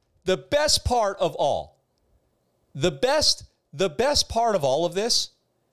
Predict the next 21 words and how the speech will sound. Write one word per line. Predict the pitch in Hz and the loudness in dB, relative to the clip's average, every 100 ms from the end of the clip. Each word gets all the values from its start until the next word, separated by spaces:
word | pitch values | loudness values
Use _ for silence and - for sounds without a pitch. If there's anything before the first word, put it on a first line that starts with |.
| _ _ | _ _
is | 180 170 160 185 | 0 0 0 -2
I | 240 | -2
just | 311 285 | 0 -2
wanna | 254 269 247 | 0 -2 2
say | - 175 160 180 226 _ _ _ _ _ | 2 2 2 0 -4 _ _ _ _ _
to | - 190 - | -4 -2 0
everyone | 233 254 277 262 254 | 0 0 0 0 0
who | 226 | -2
told | - 185 185 | -2 0 0
me | 185 208 226 - _ _ _ _ _ - | -2 -4 -4 -10 _ _ _ _ _ -6
that | 127 170 156 - | -2 -2 -4 -8
thinking | - 214 247 262 247 226 _ _ - | -4 -4 -2 -4 -6 -14 _ _ -4
that | 180 | -2
it's | 180 | 0
possible | - - 185 - 196 208 | -2 -2 0 0 0 -2
to | 165 | 0
change | - 202 208 196 | 0 0 -4 -4
the | 202 | 0
system | - 196 - 196 | 2 2 0 -2
from | 175 185 | -4 -4
within | 160 143 151 180 202 | -4 -2 -2 -2 -6